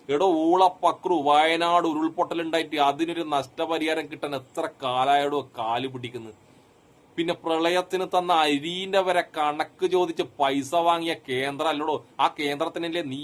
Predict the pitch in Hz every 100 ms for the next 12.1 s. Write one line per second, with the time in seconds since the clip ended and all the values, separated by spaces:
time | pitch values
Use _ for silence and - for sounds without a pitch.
0 | 160 151 160 117 113 113 - 147 147 151
1 | 156 143 _ - 127 123 135 147 151 151
2 | - - 127 110 - 160 151 _ _ _
3 | _ - 160 - - 185 - 180 - 165
4 | 156 160 160 156 131 _ 170 165 160 151
5 | 147 143 139 123 123 127 143 143 139 127
6 | - _ 147 143 135 117 143 147 147 139
7 | 131 127 185 190 170 208 233 254 214 214
8 | 202 208 208 160 170 214 226 202 185 165
9 | 139 - 170 170 185 - 156 123 110 -
10 | _ - - 151 170 220 208 180 - 180
11 | 196 214 214 240 190 175 - 175 190 180